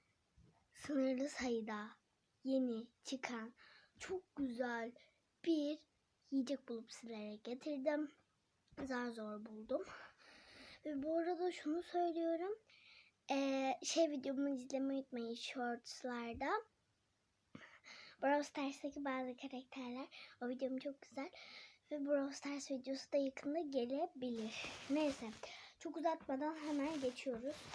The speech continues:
Bulduğum yiyecek bayağı güzel bir yiyecek. Herkese ne ikram ederiz?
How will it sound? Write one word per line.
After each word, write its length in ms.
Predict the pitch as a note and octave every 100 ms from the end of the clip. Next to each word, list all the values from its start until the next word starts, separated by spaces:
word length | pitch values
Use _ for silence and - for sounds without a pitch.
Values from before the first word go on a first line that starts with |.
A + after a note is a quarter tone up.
| - - - - - - - - - - - - -
Bulduğum 520 | D#4 D#4+ C#4 B3+ B3+ C4
yiyecek 320 | C4+ B3+ B3+ - C4
bayağı 360 | B3+ A#3 A3+
güzel 520 | A#3+ B3 C4+ C4 B3
bir 60 | A#3
yiyecek. 400 | A3 G#3+ - B3+ - - - - - - - - - _ _ _ _ _ _ _ _ _ _ _
Herkese 1500 | - A#4+ B4+ A4+ - - G#4+ G4+ F#4 G4+ G4+ G4 G4 F#4+ F#4
ne 200 | F#4 F4
ikram 520 | C#4 - B3 A#3+ A3
ederiz? 520 | G#3 G#3+ G#3+ A3+ C4